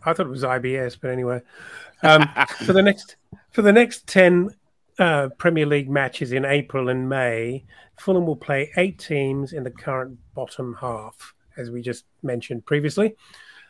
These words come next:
Speaker 1: And most of the eight are battling relegation or are looking nervously over their shoulder. Man City and Man United are the only two who are in the top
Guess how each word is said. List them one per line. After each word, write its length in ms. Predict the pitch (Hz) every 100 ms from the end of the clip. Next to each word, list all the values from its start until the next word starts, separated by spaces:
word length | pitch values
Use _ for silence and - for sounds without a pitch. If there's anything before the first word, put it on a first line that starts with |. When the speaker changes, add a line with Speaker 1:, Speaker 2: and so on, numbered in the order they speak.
| _ _ _
Speaker 1:
And 100 | 175
most 240 | 175 220 233
of 80 | 185
the 140 | 175
eight 200 | 165 156
are 60 | 147
battling 480 | 156 151 156 143
relegation 920 | 139 135 135 165 185 - 180 170 175 226
or 160 | 160 139
are 80 | 143
looking 380 | 143 143 135
nervously 540 | 139 151 151 147 151 135
over 180 | 131 123
their 160 | 127
shoulder. 580 | - 156 131 123 113 110 _ _ _ _ _
Man 380 | 147 151 170 180
City 500 | - 185 160 170 175
and 140 | 143
Man 220 | 143 147 139
United 560 | 135 127 123 127 127
are 100 | 127
the 160 | 123 127
only 280 | 143 156 156
two 560 | - 151 127 120 123
who 80 | 120
are 40 |
in 80 | 120
the 80 | 117
top 280 | - 131